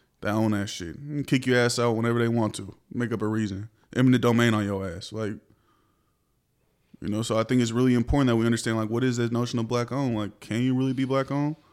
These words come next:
To some degree, but you ain't fully black owned when you don't own the means of production.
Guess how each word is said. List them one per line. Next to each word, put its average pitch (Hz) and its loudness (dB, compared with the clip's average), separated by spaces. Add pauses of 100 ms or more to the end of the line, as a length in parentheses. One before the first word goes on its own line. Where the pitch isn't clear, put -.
(500)
To 113 -2
some 127 4
degree, 117 2 (280)
but 113 -4
you 113 2
ain't 123 4
fully 143 2
black 117 0
owned 117 2
when 110 0
you 110 0
don't 110 -2
own 117 0
the 113 0
means 113 0
of 110 -12
production. 113 -6